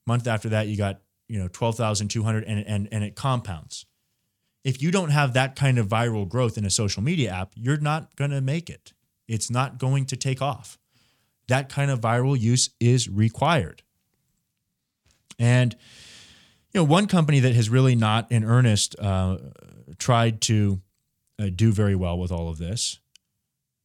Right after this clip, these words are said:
is Facebook. F-, now, Facebook cratered more than twenty percent in after-hours trading yesterday to a six-year low on dismal earnings.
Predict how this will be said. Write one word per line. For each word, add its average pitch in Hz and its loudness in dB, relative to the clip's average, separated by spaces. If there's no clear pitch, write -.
is 117 2
Facebook. - -6
F-, - -16
now, 127 -2
Facebook 151 0
cratered 135 2
more 113 2
than 104 2
twenty 127 0
percent 95 -2
in 107 2
after-hours 101 0
trading 101 0
yesterday 92 -2
to 95 -4
a 90 -2
six-year 117 0
low 98 0
on 87 -4
dismal 131 4
earnings. 95 -2